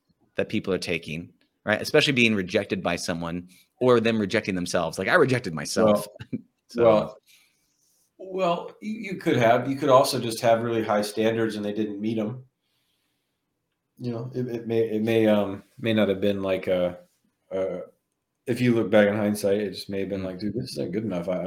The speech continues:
Speaker 2: I, I don't, I'm not gonna, I'm, I don't wanna release content like this." Just, you know?
Speaker 1: It
Speaker 2: Do
Speaker 1: was
Speaker 2: you think you, you think you rejected yourself?
Speaker 1: What it was is I didn't want people
Speaker 2: Fear
Speaker 1: to
Speaker 2: of being
Speaker 1: judge,
Speaker 2: stupid?
Speaker 1: to judge me,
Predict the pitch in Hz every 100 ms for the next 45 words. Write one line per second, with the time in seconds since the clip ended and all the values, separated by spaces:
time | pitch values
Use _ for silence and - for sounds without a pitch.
0 | - 98 104 95 104 90 101 107 101 98
1 | 98 107 - 92 104 95 90 90 90 95
2 | 98 - 92 107 82 78 - - 87 -
3 | _ _ - - _ _ - - - 98
4 | - 92 107 113 _ _ _ _ - 156
5 | 156 165 147 120 120 131 107 110 110 113
6 | 110 110 117 120 127 127 135 165 - -
7 | _ _ 127 127 151 147 127 117 135 147
8 | 113 98 - _ 113 104 98 95 - -
9 | 110 127 151 151 120 120 - - 120 110
10 | 110 98 92 92 _ _ _ _ _ -
11 | 107 104 107 95 107 - 107 127 - -
12 | _ _ _ _ - 135 95 82 113 131
13 | 123 117 98 101 117